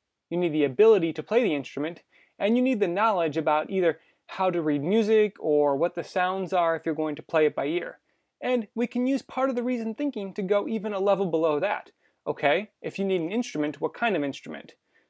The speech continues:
A guitar or a piano or something else? Okay, if you need a guitar, how do you get a guitar? Do you buy one? Do you borrow one? Do you take lessons from someone that owns one? And part of the reason thinking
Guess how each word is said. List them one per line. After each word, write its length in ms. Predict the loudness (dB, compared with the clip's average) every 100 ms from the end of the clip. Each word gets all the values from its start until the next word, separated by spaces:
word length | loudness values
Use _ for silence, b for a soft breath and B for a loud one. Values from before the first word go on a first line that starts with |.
| _
A 80 | -2
guitar 580 | -2 2 2 2 0 -6
or 160 | 0 0
a 60 |
piano 500 | 0 -4 -2 -2 -4 -8
or 60 |
something 300 | -10 -6 -4
else? 340 | -4 -6 -8 -20 _ _
Okay, 300 | -4 -2 -2 -4
if 120 | -4
you 60 |
need 160 | -2 2
a 60 | 2
guitar, 440 | 0 -2 -4 -4
how 140 | 0
do 80 | 0
you 80 | 2
get 140 | 2
a 100 | 0
guitar? 480 | 0 -6 -6 -8 -8 b b b
Do 100 | -4
you 120 | 0 2
buy 280 | 4 4
one? 280 | 4 2 -2 -6 _ _
Do 80 |
you 100 | -4
borrow 400 | -2 4 6 6
one? 320 | 4 2 0 -2 _
Do 60 | -8
you 60 | -4
take 240 | -4 -4
lessons 440 | -6 -6 -6 -8
from 180 | -6 -10
someone 280 | -4 -4 -2
that 160 | -4 -4
owns 340 | -4 -4 -6 -4
one? 240 | -2 -2 b b b
And 160 | 0 0 b b -4
part 280 | 2 4 4
of 60 |
the 120 | 2
reason 420 | 2 2 2 0 -4
thinking 560 | 2 2 2 -4 -6